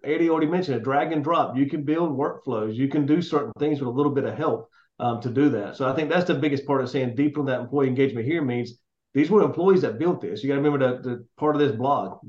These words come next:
they built this in order to help optimize what they did to make them more efficient.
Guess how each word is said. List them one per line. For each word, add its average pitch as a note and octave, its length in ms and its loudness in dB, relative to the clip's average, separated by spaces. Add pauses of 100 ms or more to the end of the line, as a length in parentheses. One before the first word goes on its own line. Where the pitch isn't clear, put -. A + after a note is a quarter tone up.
they C#3+ 200 2
built E3 360 0
this B2 340 -2 (180)
in C3 120 -2
order C3 180 2
to B2 100 0
help C#3 320 0 (280)
optimize D3 540 0
what C3 200 -2
they B2+ 140 0
did B2+ 300 0
to A#2+ 60 -8
make C3+ 220 -2
them C3 140 -2
more B2 240 -2
efficient. C3+ 400 -4